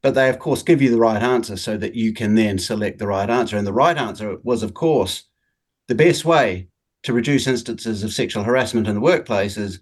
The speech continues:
more women and people from underrepresented groups in leadership positions.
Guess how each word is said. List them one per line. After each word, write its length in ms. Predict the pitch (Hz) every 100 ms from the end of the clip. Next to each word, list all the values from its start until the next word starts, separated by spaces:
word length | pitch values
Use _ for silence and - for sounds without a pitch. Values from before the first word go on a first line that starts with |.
| -
more 360 | 110 143 160 123
women 340 | 131 117 92
and 140 | 92
people 280 | 107 113 104
from 140 | 98 107
underrepresented 760 | 104 98 101 101 98 95 95
groups 360 | 104 104 - -
in 180 | 110 98
leadership 400 | 92 85 - -
positions. 600 | 92 92 - - -